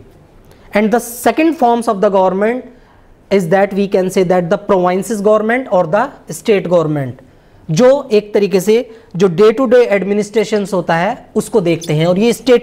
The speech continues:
to state होता है। There are twenty-nine state, twenty-eight states are there। भारत के अंदर अट्ठाईस राज्य हैं,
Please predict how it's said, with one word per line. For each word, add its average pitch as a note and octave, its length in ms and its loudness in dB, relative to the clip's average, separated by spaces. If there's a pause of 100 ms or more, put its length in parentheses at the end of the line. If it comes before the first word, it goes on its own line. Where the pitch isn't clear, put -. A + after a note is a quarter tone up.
to A#3 80 2
state F3+ 340 -2
होता D3+ 220 0
है। A2+ 160 -4 (800)
There G#3+ 200 4
are A#3 200 4
twenty-nine A3+ 580 -2
state, A3+ 260 2
twenty-eight G#3+ 580 0
states G#3+ 300 0
are G3 160 2
there। F#3+ 320 2 (340)
भारत F3+ 300 0
के A3 100 0
अंदर G#3 320 0 (320)
अट्ठाईस F#3+ 440 -2
राज्य F3+ 300 0
हैं, F#3 400 -2